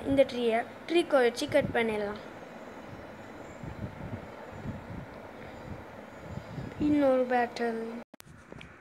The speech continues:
அப்புறம் friends, இப்ப இந்த பேட்டில்ல நம்ம Charizard ஒரு level up ஆச்சு. Level up ஆனதுக்கு அடுத்து அது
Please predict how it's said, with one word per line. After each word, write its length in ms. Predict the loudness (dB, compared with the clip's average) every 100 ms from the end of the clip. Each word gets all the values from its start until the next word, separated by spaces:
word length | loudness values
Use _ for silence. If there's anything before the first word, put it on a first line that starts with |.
| -4
அப்புறம் 280 | -2 0 0
friends, 340 | 0 -2 -2 -6 -14 -4 4
இப்ப 260 | 4 8 6 8
இந்த 140 | 6 8 10
பேட்டில்ல 480 | 8 8 0 2 0 -2 -10 2 8
நம்ம 180 | 8 10
Charizard 540 | 12 12 12 8 6 6 4
ஒரு 100 | 8 12
level 240 | 12 12
up 140 | 8 4
ஆச்சு. 260 | 0 0 -4 -4 -12 -12 4 10
Level 260 | 12 12 12
up 140 | 10 4
ஆனதுக்கு 500 | 6 2 2 -2 -2
அடுத்து 300 | -2 -2 -2 -2 -12 -12 -12 -12 -14 0 6
அது 240 | 6 8